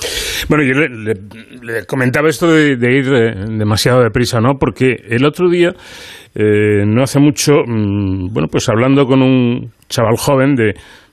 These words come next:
veintiocho años, de formación universitaria, es decir, que no es ningún ignorante,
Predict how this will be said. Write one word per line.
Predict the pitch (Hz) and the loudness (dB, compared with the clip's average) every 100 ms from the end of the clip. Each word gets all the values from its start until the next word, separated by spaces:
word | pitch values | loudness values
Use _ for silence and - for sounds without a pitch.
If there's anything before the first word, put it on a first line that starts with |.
| _ | _
veintiocho | 139 98 110 104 131 110 131 | -12 -4 -2 0 0 0 0
años, | 117 117 160 - - | 0 0 0 -4 -14
de | - 87 | -10 -8
formación | - 147 131 123 - 160 156 | -2 0 0 -4 -2 0 2
universitaria, | 139 120 - 131 202 143 95 | 2 2 -2 -4 -2 -2 -4
es | 90 | -6
decir, | 107 | -6
que | 95 | -4
no | 101 | -2
es | 101 - | -2 -2
ningún | 107 101 104 107 104 | 0 2 4 4 4
ignorante, | 98 104 120 135 131 | 2 2 0 0 -2